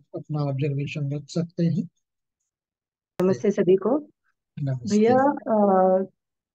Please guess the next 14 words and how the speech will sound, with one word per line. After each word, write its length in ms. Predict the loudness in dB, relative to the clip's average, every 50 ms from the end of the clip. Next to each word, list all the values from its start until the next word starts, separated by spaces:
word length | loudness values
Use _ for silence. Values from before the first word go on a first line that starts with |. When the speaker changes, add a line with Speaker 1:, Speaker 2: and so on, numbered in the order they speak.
| _ -4 -4
Speaker 2:
अभी 240 | 0 2 2 2
ये 220 | 2 4 2 2 2
जो 160 | 2 0 -2
प्रश्न 380 | 0 0 -2 -2 0 0 0 0
है 480 | 2 2 2 2 2 2 2 0 0
तो 520 | -4 -10 _ -20 -14 _ -6 -4 -4 -4 -4 -6
इसको 220 | -8 -4 -2 -2
मैं 220 | 0 0 0 0 2
देख 180 | 2 2 2 2 0
पा 120 | 0 0
रही 120 | 0 0 -2
हूँ 200 | -4 -8 -10 -10
कि, 320 | -8 -6 -6 -6 -6 -8 _ _ _ _ _ _ _ _ _ _ _ _ -6 -4
अ, 360 | -2 0 0 -2 -2 -4